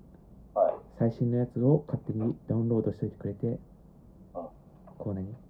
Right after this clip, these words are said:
Speaker 2: 聞いたやつと聞いてないやつを管理してくれるみたいな。
Speaker 1: あ、なんか、要は、ちょっと違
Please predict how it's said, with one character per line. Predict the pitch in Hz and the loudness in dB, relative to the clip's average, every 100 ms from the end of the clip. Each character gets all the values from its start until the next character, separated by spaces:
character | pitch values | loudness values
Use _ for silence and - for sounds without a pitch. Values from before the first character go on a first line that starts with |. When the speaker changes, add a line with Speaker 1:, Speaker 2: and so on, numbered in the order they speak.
| - | 2
Speaker 2:
聞 | 131 | 4
い | |
た | 131 | 4
や | 123 | 2
つ | - | 0
と | - | -6
聞 | - | -4
い | |
て | - | -4
な | 117 | -2
い | 107 | -2
や | |
つ | 95 90 | -4 -6
を | |
管 | 90 107 101 | -4 -4 -6
理 | |
し | - | -8
て | |
く | - 110 | -6 -4
れ | |
る | 113 | -4
み | 98 | -6
た | |
い | - | -10
な。 | - - - - - - - - - - - - - - 101 | -14 -20 -20 -20 -20 -20 -20 -20 -20 -20 -20 -20 -18 2 8
Speaker 1:
あ、 | |
な | 107 110 | 10 8
ん | |
か、 | 107 92 87 - | 10 10 10 8
要 | 127 | 12
は、 | 120 117 113 - - - - - - - - | 12 12 12 8 -6 -20 -20 -20 -20 -12 -6
ち | |
ょ | 285 | -6
っ | - | -2
と | |
違 | - | 8